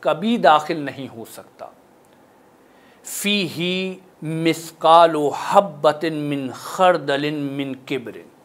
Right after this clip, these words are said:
कि जिसके दिल में, कि जिसके वजूद में तकब्बुर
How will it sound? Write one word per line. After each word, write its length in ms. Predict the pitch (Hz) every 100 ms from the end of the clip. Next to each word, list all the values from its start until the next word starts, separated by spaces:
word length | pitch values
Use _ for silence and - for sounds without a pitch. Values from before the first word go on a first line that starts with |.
| - _ _ _ _ -
कि 120 | 147
जिसके 520 | 147 180 - - 131
दिल 480 | 120 127 160 202 156
में, 320 | 139 147 180
कि 240 | 185 135
जिसके 340 | 131 131 - 131
वजूद 680 | 117 123 123 160 202 208 147
में 520 | 127 131 156 175 175
तकब्बुर 680 | 165 - 127 131 147 208